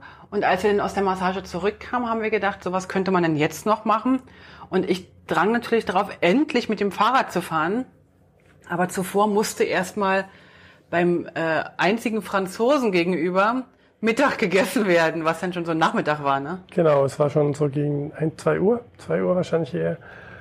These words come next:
Speaker 2: Und man hat, wir hatten einen Tipp gekriegt, dass der Franzose ganz schön lecker sein soll. Und dann haben wir gesagt, okay, wir sind ja schon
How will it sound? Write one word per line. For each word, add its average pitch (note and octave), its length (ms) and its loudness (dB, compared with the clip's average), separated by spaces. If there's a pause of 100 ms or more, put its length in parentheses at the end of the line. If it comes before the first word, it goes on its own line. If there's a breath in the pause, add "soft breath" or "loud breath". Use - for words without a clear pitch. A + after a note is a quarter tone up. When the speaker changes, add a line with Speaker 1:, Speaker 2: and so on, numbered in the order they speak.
(320 loud breath)
Speaker 2:
Und D3+ 520 2
man D#3 240 2
hat, D#3+ 220 0
wir D#3+ 160 2
hatten E3 200 0
einen D#3 140 2
Tipp - 220 -2
gekriegt, - 460 -2
dass F#3 160 0
der E3+ 80 0
Franzose F3 560 2
ganz F3 220 0
schön D#3 140 2
lecker G3 260 2
sein G#3+ 240 0
soll. G#3 220 2
Und F#3 180 -4
dann D#3+ 40 -2
haben D3 100 -2
wir C#3 60 -8
gesagt, D3+ 280 0
okay, D#3+ 440 -2 (600 loud breath)
wir C#3+ 80 0
sind G3 240 0
ja D3 100 4
schon C#3 340 0